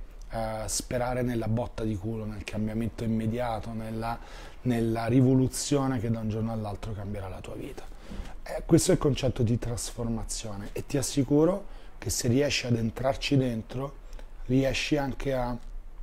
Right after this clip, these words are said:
vedere <clears throat> come da qui,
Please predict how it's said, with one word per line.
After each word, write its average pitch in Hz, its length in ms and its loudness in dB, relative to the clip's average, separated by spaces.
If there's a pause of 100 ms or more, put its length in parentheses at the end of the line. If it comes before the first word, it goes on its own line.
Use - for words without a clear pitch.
(760)
vedere 135 560 2 (760)
<clears throat> 175 380 12
come 147 220 8
da 131 120 4
qui, 165 420 8